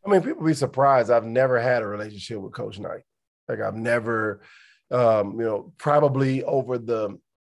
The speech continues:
what, I've been gone from Indiana since two thousand, it's twenty-one. So over the twenty-one years that I've been gone, I've probably only spoken to Coach Knight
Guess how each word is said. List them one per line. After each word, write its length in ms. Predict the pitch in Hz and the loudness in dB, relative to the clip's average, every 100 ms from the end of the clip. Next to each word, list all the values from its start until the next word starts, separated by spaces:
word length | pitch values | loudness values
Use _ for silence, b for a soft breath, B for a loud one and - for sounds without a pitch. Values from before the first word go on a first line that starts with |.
| - | -8
what, 180 | 131 120 | -4 -2
I've 120 | 110 | -2
been 180 | 127 120 | -4 -4
gone 260 | 120 120 | 0 0
from 160 | 110 113 | -2 -4
Indiana 340 | 120 120 117 | -2 0 0
since 320 | 110 117 98 - | -4 -8 -12 -12
two 260 | - 117 - | -10 -10 -6
thousand, 420 | 123 120 117 113 | -2 -2 -2 -6
it's 100 | 110 | -10
twenty-one. 460 | - 127 120 123 120 | -4 -2 2 2 0
So 220 | 120 113 | -4 -2
over 220 | 135 139 | -2 -2
the 60 | 131 | -4
twenty-one 640 | - 170 165 151 143 131 | -4 -2 0 2 0 0
years 520 | 120 127 143 120 113 - b b _ | -2 -2 -2 -4 -6 -12 b b _
that 120 | 127 | 0
I've 180 | 123 120 | 2 2
been 260 | 123 117 104 | -2 -6 -4
gone, 440 | 117 131 123 110 90 | 0 2 2 -2 -4
I've 180 | 170 _ | -6 _
probably 560 | - 202 175 139 139 | -2 0 2 0 0
only 240 | 135 135 117 | 2 0 -2
spoken 440 | - 139 135 120 | -6 -6 -6 -8
to 60 | 110 | -10
Coach 380 | - 123 113 113 | -6 -6 -6 0
Knight 340 | 127 117 | 0 0